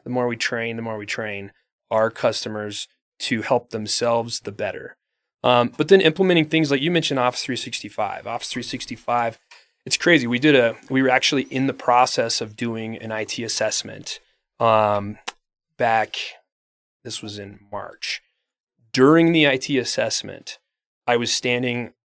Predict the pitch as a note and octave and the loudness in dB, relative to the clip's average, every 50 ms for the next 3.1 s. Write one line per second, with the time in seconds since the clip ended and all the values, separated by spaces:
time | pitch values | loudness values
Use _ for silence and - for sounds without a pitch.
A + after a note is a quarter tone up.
0 | _ _ - A#2+ A#2 A#2 A#2 A#2 A2+ A2+ - - _ - A2 A2 - - A#2 A#2 | _ _ -4 -4 -2 -2 -2 -4 -6 -8 -8 -12 _ -8 -8 -6 -2 2 2 2
1 | A#2 - - A#2+ A2 G#2+ G#2+ G#2 - - B2 A2+ A2 G#2 G2 - - - G#2 G2+ | 2 0 -4 -8 -6 -6 -6 -8 -6 -6 -4 -4 -4 -4 -4 -4 -2 -2 -4 -4
2 | G2+ - - _ _ _ _ _ _ _ _ A#2+ A#2 A2+ A2 A2 G#2+ G#2+ G#2+ - | -8 -12 -16 _ _ _ _ _ _ _ _ 2 4 4 4 2 0 -2 -6 -8
3 | - | -12